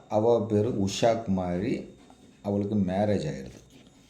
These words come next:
இந்த சங்கரகுமார பிள்ளை தேவஸ்தானம் போர்டுல பணிபுரிந்து வந்திருக்கிறாரு. அப்படி பணிபுரிந்து வந்த சமயத்துல ஆயிரத்தி தொள்ளாயிரத்தி எழுபத்தி மூணுல இந்த வழக்குல கண்ட சொத்தை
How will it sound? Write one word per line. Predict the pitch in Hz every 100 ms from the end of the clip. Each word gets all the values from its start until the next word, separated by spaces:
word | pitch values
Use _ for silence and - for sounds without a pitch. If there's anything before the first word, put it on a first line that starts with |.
| _ _ - - - - - - - _ _
இந்த | 156 170
சங்கரகுமார | - 165 180 208 - 175 170 165 156 -
பிள்ளை | 135 147 202
தேவஸ்தானம் | 156 101 131 180 170 - 151 139 131 120 104
போர்டுல | 123 135 120 127 - - - - - - - _ _ _
பணிபுரிந்து | - 101 120 110 110 104
வந்திருக்கிறாரு. | 95 92 - 87 82 90 - - - - _ - - - -
அப்படி | 95 95
பணிபுரிந்து | - 95 135 156 156 147 147 139
வந்த | 104 120 127 -
சமயத்துல | 98 113 117 98 - 113 127 147 - - -
ஆயிரத்தி | 90 120 127 127 107
தொள்ளாயிரத்தி | 104 107 120 117 - 95
எழுபத்தி | 104 107 101 98
மூணுல | 98 98 95 131 95
இந்த | 92 90
வழக்குல | 85 98 101 110 -
கண்ட | 87 87
சொத்தை | - 78 -